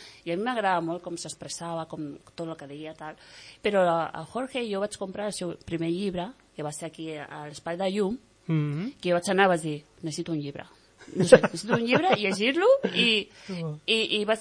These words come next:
Speaker 1: trobar el seu, i que jo vaig veure el seu llibre i, «Ostres, este libro, El Código de la Abundancia.» Digo, «Ostres, pues, el vaig a llegir, a veure
Speaker 2: Mhm.
Speaker 1: què.» I clar, jo no associava el llibre
Speaker 2: El llibre?
Speaker 1: amb, amb el Jorge que veia
Speaker 2: Ah.
Speaker 1: per l'Instagram.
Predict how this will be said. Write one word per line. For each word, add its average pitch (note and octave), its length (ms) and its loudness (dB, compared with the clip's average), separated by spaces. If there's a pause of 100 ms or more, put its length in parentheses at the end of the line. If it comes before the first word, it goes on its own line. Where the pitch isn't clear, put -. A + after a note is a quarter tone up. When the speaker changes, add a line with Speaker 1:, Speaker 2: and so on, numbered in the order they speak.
Speaker 1:
trobar D4 380 4
el A3 60 -8
seu, B3 120 -4
i A3+ 140 -6
que G#3 200 -4
jo F#3+ 100 -2 (140)
vaig A3+ 160 -6
veure C4+ 160 0
el C4+ 40 -2
seu C4+ 120 -4
llibre C4 260 -2
i, D3+ 40 -4
«Ostres, E3+ 440 -10
este G#3+ 200 -10
libro, A3+ 600 -6 (340)
El - 80 -18
Código A#3 260 2
de B3 60 4
la G3 80 6
Abundancia.» D#3 640 0
Digo, C#3+ 240 -10 (160)
«Ostres, - 440 -16
pues, - 380 -18 (220)
el - 100 -10
vaig D#3 200 -6
a F#4+ 40 -4
llegir, G#3 500 -6
a D#3 60 -14
veure D#3+ 220 -6
Speaker 2:
Mhm. C#3 80 -4
Speaker 1:
què.» E3 120 -6 (600)
I G#3 80 -4
clar, B3 320 4
jo F3 180 -4
no B3 80 -4
associava A#3 560 -6 (880)
el D#3 160 -8
llibre A3+ 240 -4
Speaker 2:
El D3+ 120 -6
llibre? E3 260 -10 (440)
Speaker 1:
amb, E3 220 -8
amb D3+ 140 -12
el D3 60 -10
Jorge - 320 -10
que F#3 120 -4
veia D#3 300 -2
Speaker 2:
Ah. - 20 -8
Speaker 1:
per D#3+ 140 -2
l'Instagram. E3+ 500 0